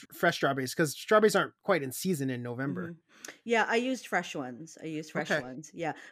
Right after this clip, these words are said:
Speaker 2: But, you know, when you mix it with the just date syrup, which is the sugaring agent,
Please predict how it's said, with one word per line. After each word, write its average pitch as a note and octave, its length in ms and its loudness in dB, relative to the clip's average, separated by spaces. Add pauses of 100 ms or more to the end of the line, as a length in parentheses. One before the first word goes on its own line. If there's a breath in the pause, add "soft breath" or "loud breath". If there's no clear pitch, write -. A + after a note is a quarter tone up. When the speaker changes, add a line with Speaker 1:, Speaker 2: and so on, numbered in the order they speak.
Speaker 2:
But, A#3 180 4
you C4 120 2
know, B3+ 100 4
when B3 140 2
you A#3+ 100 0
mix C4 240 -4
it A#3+ 100 -2
with A3 140 -2
the - 80 -6
just F#3 320 -8
date E3+ 260 -6
syrup, D3+ 300 -6
which D#3 160 -10
is D#3 160 -14
the - 140 -12
sugaring D3+ 560 -4
agent, D3 560 -6